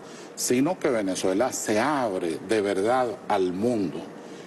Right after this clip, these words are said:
en un ámbito comercial cada vez más amplio. Por eso es que el presidente ha llamado a los empresarios, a los emprendedores, a cooperar, a trabajar juntos, a que desarrollen su riqueza,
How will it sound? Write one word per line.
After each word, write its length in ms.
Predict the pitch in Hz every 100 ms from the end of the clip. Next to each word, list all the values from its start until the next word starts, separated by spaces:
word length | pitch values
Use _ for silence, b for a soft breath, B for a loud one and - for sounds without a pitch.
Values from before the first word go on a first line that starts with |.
| B
en 160 | 98 104
un 180 | 113 127
ámbito 580 | 143 151 139 113 101
comercial 840 | - 95 107 107 127 120 123 123 131 -
cada 260 | 110 107
vez 220 | 107 101
más 260 | 98 98 -
amplio. 480 | 95 85 71 87 - - B B B B
Por 120 | - 98
eso 200 | 92 -
es 60 |
que 80 | -
el 80 | 123
presidente 640 | 127 127 143 147 165 160
ha 60 | 147
llamado 500 | 117 107 110 113 117
a 40 |
los 160 | 117 107
empresarios, 800 | 110 120 120 - 143 143 139 131
a 60 | 110
los 140 | 95
emprendedores, 1000 | 95 87 98 95 104 120 139 127 131 - B B B B
a 120 | 101
cooperar, 680 | - 101 95 90 113 131 123
a 140 | 117
trabajar 500 | - 95 90 92 104
juntos, 720 | 107 143 139 107 - 101 92 - B B B B -
a 120 | 107
que 120 | 120
desarrollen 760 | 107 104 104 101 107 127 131 127
su 200 | - 117
riqueza, 600 | 123 117 147 214 -